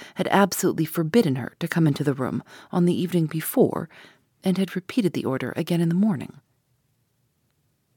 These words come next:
"Have you and Missus Rubel been made aware of the full extent of the mischief?"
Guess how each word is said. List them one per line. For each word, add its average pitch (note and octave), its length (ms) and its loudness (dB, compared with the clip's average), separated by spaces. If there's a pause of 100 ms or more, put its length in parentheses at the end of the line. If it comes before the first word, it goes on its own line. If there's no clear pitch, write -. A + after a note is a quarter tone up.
(320)
"Have B3 160 4
you E4 140 10
and F4 100 10
Missus A#3 280 6
Rubel F3+ 480 4 (160)
been F#3+ 220 6
made G3 160 6
aware F3 420 2
of D3+ 160 -4
the E3+ 80 2
full G#3 280 0
extent - 480 -2
of D3+ 120 -6
the E3 80 4
mischief?" - 600 0